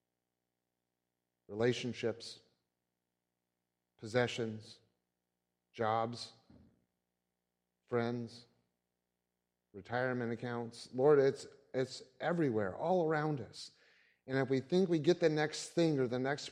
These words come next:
place or the next promotion or whatever it is, that, that we'll be happy and we'll be fulfilled, and we're just gonna keep on grabbing at things until we grasp hold of the one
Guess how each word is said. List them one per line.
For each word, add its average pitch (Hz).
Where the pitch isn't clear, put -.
place 156
or 135
the 123
next 139
promotion 151
or 120
whatever 135
it 135
is, 139
that, 120
that 139
we'll 143
be 147
happy 135
and 110
we'll 117
be 135
fulfilled, 139
and 104
we're 117
just 127
gonna 131
keep 139
on 139
grabbing 131
at 98
things 117
until 101
we 110
grasp 135
hold 147
of 113
the 110
one 107